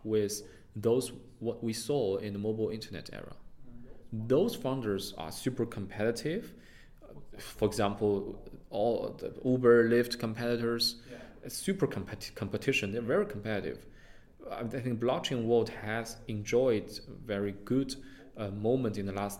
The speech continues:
Speaker 1: ten years is there are no qualified, super qualified entrepreneur entering into this stage because some entrepreneurs think it's a scam, some don't think it's huge. Uh, people are so, uh, immersed in the, in the entrepreneurship of mobile internet.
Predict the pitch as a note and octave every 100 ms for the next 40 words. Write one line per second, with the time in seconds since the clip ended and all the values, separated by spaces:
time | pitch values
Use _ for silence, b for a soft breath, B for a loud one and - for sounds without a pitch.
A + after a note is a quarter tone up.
0 | - - G#2+ A2+ B2 F#2+ G#2 G2 - G#2
1 | G2+ G2+ G2+ B2+ C3 C3 - B - -
2 | C3 B2 A#2+ G#2+ G2+ G2+ - D3+ C#3+ G#2+
3 | A2+ G#2+ G#2 F#2 F#2 F#2+ - F#2+ E2+ G#2
4 | G2+ F#2+ E2+ F2 - F2+ - A#2+ G2+ -
5 | E2 F#2 - G2+ G2 F2+ F#2 F#2+ F2 F2+
6 | F2 E2+ - - - B2 A#2+ - G2 G2
7 | - - - G2 G2 F2+ F#2 F2 - -
8 | B2 B2+ - B B B B - - -
9 | G#2 G#2 G2 - G#2+ A2 A2 F#2+ F#2 F#2+
10 | G#2 G#2 - - F#2+ G2 F2+ E2 F#2 F2+
11 | F#2 E2 G2 - F2+ F2 F#2+ A#2 C#3+ C#3
12 | C3+